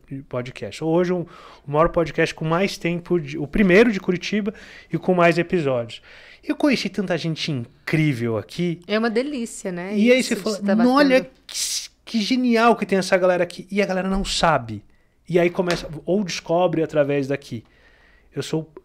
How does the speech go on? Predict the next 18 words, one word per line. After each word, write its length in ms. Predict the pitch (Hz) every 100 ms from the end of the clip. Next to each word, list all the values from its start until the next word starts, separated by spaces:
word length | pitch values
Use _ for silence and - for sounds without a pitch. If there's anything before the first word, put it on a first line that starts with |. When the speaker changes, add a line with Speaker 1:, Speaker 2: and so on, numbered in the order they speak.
| -
Speaker 1:
mas 140 | 120
tem 140 | - 123
que 80 | -
ter 140 | 135
mais 220 | 127 151
força. 420 | - 135 104 -
Isso 120 | - -
tem 120 | 131
que 60 | -
tomar 320 | 135 139 147
mais 480 | 143 165 185 175 -
proporções. 920 | 151 151 160 156 - 127 113 - - - - - _
É 40 | 214
mais 180 | 202 185
ou 80 | 185
menos 240 | 175 165
o 60 | 185
trabalho. 500 | 202 196 185 151